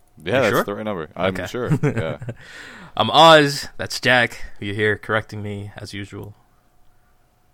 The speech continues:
Speaker 2: I don't know why I said "as usual."
Speaker 1: Well, I,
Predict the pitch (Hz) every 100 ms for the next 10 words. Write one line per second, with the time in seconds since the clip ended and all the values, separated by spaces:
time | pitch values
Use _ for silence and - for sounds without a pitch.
0 | _ _ _ _ - 95 87 90 87 85
1 | 85 85 - - 110 _ _ _ _ _
2 | _ _ _ - 71 76 82